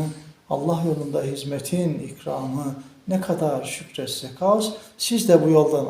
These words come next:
ayrılmayın evlatlarım." derken, "Eşhedü en la ilahe illallah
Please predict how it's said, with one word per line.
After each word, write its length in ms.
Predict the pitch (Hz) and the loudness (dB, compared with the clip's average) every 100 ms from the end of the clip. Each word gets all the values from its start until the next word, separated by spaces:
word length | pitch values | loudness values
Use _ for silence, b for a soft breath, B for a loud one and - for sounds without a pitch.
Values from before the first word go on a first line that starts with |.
| - | -2
ayrılmayın 680 | 147 180 254 214 160 143 | 2 4 6 8 6 2
evlatlarım." 1080 | - 143 139 135 139 143 143 175 160 135 123 | -2 -2 -2 -4 -4 -2 2 2 2 0 -6
derken, 680 | 127 123 - 156 185 196 B B B B - | -6 -8 0 2 4 4 B B B B -6
"Eşhedü 420 | 147 - 139 135 | -6 -6 -10 -8
en 280 | 143 131 120 | -6 -6 -8
la 480 | 123 123 127 123 120 - | -8 -8 -8 -8 -8 -8
ilahe 320 | 135 135 127 | -10 -8 -12
illallah 920 | - 127 127 127 123 131 147 165 160 | -14 -14 -12 -12 -8 -2 2 2 2